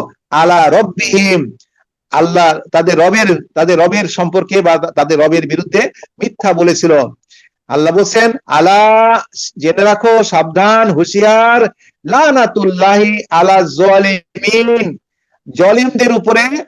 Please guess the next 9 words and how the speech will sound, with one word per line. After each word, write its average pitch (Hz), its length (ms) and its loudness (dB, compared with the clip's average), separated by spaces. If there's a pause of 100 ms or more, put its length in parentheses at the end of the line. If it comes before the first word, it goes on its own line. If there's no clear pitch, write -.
(120)
আল্লাহর 214 380 2
লানত, 220 540 0
অভিসম্পাত। 190 840 0
জেনে 180 260 0
রাখো, 214 440 2
সাবধান, 196 600 0
হুঁশিয়ার 208 360 0
হয়ে 226 180 0
যাও 208 440 2